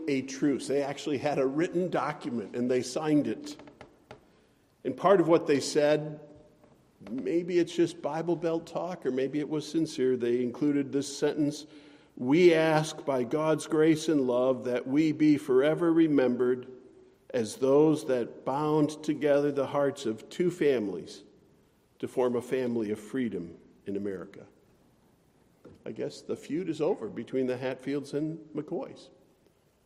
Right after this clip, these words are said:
The, the feud, or the, we can't use that word, the estrangement, the broken relationship that mankind has with God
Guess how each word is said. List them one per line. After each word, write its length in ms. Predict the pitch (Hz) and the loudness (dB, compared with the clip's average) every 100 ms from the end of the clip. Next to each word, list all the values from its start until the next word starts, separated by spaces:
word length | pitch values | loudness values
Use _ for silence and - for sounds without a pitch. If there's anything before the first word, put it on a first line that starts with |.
| _ _ _ _ _ _ _ _ _ _ _ _ _ _ _ _ _ _ _ _ _ | _ _ _ _ _ _ _ _ _ _ _ _ _ _ _ _ _ _ _ _ _
The, 420 | 185 170 - - 147 | 8 8 6 -2 -2
the 140 | 147 | -2
feud, 600 | - - 185 233 285 247 | -2 -6 -2 0 0 4
or 120 | 160 | 4
the, 340 | 143 139 135 - - - - - 147 | 4 2 0 -8 -16 -20 -20 -20 -16
we 120 | 135 131 | -14 -6
can't 240 | 175 117 | -6 -4
use 220 | 139 170 | -6 -4
that 200 | 107 - | -4 -4
word, 320 | 104 107 113 | -2 -2 -2
the 240 | 127 139 - | -2 -2 -2
estrangement, 1120 | 135 - - - 135 147 185 220 208 226 240 - | -6 -6 -10 -12 -4 4 8 8 6 2 2 2
the 60 | |
broken 640 | 131 110 139 196 226 226 196 | -2 0 6 6 6 0 4
relationship 800 | 165 156 180 175 180 160 170 - | 4 6 4 2 -2 0 -2 0
that 680 | 151 143 - - - - | 0 0 -4 -18 -20 -12
mankind 960 | - 143 175 170 156 151 190 208 208 165 | -4 0 2 2 0 -2 -8 -4 4 2
has 380 | 160 170 165 151 | 2 -6 -6 -2
with 320 | 147 143 - | -2 -2 -6
God 640 | 143 175 165 117 104 113 | -8 -8 -8 -6 -8 -10